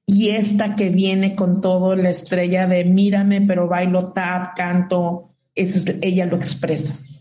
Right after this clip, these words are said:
Estamos en una misma creencia o en una misma intención en diferente,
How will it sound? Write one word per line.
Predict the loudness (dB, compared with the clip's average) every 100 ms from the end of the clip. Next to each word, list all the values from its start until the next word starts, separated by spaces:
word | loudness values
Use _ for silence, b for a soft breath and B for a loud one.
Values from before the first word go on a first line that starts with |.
| B B _
Estamos | -4 -2 0
en | 2 2
una | 2 2 2
misma | 2 2 2 2
creencia | 0 0 2 2 2 0 0
o | 2
en | 2
una | 4
misma | 4 4 4
intención | 2 2 0 0 0 0 B B B _ -2
en | 0 2
diferente, | 2 0 0 -2 -2 -2 -2 -6